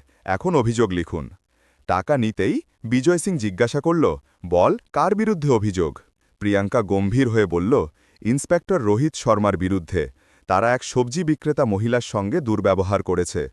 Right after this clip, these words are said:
প্রতিদিন তার গাড়ি থেকে বিনা টাকায় সবজি তুলে নেয়,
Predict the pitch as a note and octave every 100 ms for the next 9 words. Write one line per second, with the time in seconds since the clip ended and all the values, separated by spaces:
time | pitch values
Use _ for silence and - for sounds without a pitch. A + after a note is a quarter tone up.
0 | _ _ _ - C3+ C#3+ G3+ G#3+ G#3 F#3
1 | A2 G#2 C3+ D3+ F#3+ D3+ G#2+ B2 B2+ B2+
2 | D#3+ F3 A2+ F#2+ A2 G#2 F2+ E2+ D#2+